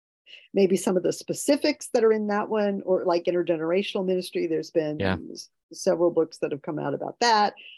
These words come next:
Speaker 1: Um, there have been some books that have come out about sort of outlining, um,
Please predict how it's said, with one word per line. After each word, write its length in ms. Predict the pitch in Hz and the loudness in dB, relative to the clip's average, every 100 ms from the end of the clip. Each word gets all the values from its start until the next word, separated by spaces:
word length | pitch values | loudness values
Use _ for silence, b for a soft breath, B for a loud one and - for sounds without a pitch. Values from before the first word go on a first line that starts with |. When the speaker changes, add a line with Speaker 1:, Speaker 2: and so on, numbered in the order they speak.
| B _ | B _
Speaker 1:
Um, 600 | 175 180 170 165 165 165 170 | 2 4 4 2 -2 -4 2
there 160 | 175 | 2
have 140 | 175 156 | 2 0
been 220 | 170 165 | -2 0
some 180 | - 165 | -6 -2
books 280 | 165 - | -2 -2
that 140 | - 170 | 0 2
have 160 | 160 | 0
come 180 | 156 180 | -4 -4
out 280 | 160 156 156 | -2 -2 -2
about 400 | 160 156 151 - | -2 -2 -4 -4
sort 180 | - 165 | -4 -4
of 120 | 147 - | -6 -4
outlining, 880 | 170 170 170 165 165 160 156 151 151 - | 0 2 2 0 0 0 -2 -10 -12 -6
um, 480 | 151 143 156 160 | -4 -4 -6 -14